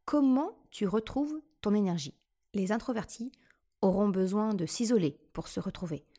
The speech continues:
pour se recharger. Là où, au contraire, les extravertis se rechargent au contact des autres. Donc la question, c'est de savoir comment toi, tu retrouves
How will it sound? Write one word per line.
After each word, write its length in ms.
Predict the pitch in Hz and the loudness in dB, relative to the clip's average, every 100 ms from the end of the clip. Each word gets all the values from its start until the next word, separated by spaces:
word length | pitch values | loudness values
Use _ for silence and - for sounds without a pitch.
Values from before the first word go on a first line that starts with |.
| _ _ - | _ _ -12
pour 160 | 160 | -10
se 100 | - | -8
recharger. 460 | 175 170 165 156 - _ _ _ _ _ - | -8 -8 -10 -12 -16 _ _ _ _ _ -2
Là 240 | 196 240 | 2 4
où, 200 | 262 202 - | 4 2 -4
au 80 | 196 | -6
contraire, 540 | 311 - 185 220 - _ _ _ _ - | -4 -2 -2 -4 -8 _ _ _ _ -6
les 280 | 180 170 | -4 -2
extravertis 840 | 285 - - 330 262 185 - 214 311 _ - | -4 -6 -6 -2 0 -2 -6 -8 -8 _ -16
se 180 | - 170 | -6 -4
rechargent 640 | 175 - 247 269 190 151 _ _ _ _ - | -4 -4 -4 -2 -4 -8 _ _ _ _ 4
au 100 | 220 | 4
contact 480 | 220 190 254 - | 4 -4 -4 -4
des 320 | 190 160 170 185 | -2 0 2 2
autres. 360 | 196 - - _ _ _ _ _ _ _ _ _ _ _ _ _ - | 2 0 -16 _ _ _ _ _ _ _ _ _ _ _ _ _ -2
Donc 160 | 226 392 | -2 0
la 60 | |
question, 500 | 440 220 - 302 262 - _ - | -2 -2 -2 -2 -2 -6 _ -16
c'est 200 | - 214 | -6 -2
de 120 | 277 | -2
savoir 560 | - 285 269 294 - | -2 -2 -2 -4 -4
comment 260 | - 233 226 | -2 2 2
toi, 500 | 226 - 302 392 - _ _ _ | -2 2 4 4 -2 _ _ _
tu 160 | - | -8
retrouves 520 | 175 180 - 294 311 | -4 -4 -2 -2 -2